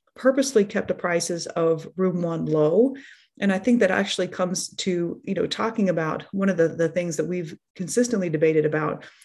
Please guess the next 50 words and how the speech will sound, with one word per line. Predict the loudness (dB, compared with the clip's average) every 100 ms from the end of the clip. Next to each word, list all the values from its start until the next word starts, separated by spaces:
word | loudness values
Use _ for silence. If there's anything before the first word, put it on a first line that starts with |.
| _
is | -2 2 2 0 -6
the | -6 -6 -12 -12 0
price | 0 2
of | 0
room | -2 -2
one. | -4 -2
When | -2 0
it |
comes | 2 4
to | 4
coaching, | 2 0 2 -2 -2
that | -2
we | 0
are | 0 0
far, | -2 -4
far | -6 -6 -4
below | 0 4 2
market | 2 -4 -4
value | -2 -2 -2
for | 0 0
that. | 0 -4 -8 -20 -20 -2
We | 4
wanted | 6 6
this | 6 2
to | 0
be | -2
accessible | -2 -4 -4 -2
to | -2 -2
all | -6
surgeons, | 0 0 0 -6
especially | -8 -6 -4 -2 0
residents. | 0 -2 -4 -6 -8 -10 -18 -20 -12 -4
Um, | -2
but | 2 2
we | 4
are | 4 2
kind | 2 -4
of | 0
reaching | -4 -2 -4
a |
point | -4 0 0 -2 -8 _ -12 -2
that | -2 0
to | 0 0 -2 -8 _ _
up | -2 0
level | 2 2 2 0
and | 2
give | 0 0
you | 0
all | -2
more, | -2 -2 0 -2 -4